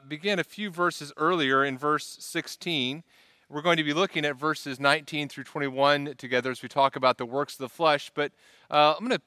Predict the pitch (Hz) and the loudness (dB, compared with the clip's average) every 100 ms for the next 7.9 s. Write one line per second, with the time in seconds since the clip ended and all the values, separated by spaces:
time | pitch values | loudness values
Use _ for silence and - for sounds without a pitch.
0 | _ 165 180 185 175 170 160 151 135 - | _ 4 4 4 4 4 2 -4 -6 -6
1 | 175 143 156 156 156 151 - 127 127 127 | -8 0 0 0 -4 -6 -8 -8 -8 -8
2 | 135 165 135 143 147 147 143 _ _ _ | -10 -8 -4 0 2 0 -2 _ _ _
3 | _ 123 117 120 120 147 139 135 135 - | _ 0 2 0 -2 0 0 -2 -6 -6
4 | 120 120 117 120 95 107 110 139 - - | -2 -2 -2 -8 -6 -8 -4 -6 -4 -8
5 | 156 139 - - 147 139 123 117 - 139 | -8 -8 -12 -8 -2 -2 -2 -4 -6 -6
6 | 127 131 127 117 - 123 123 - 113 110 | -4 -4 -4 -8 -4 -2 -2 -4 -12 -10
7 | 104 - 165 180 - 113 117 120 - | -14 -2 -2 0 2 2 2 -2 -16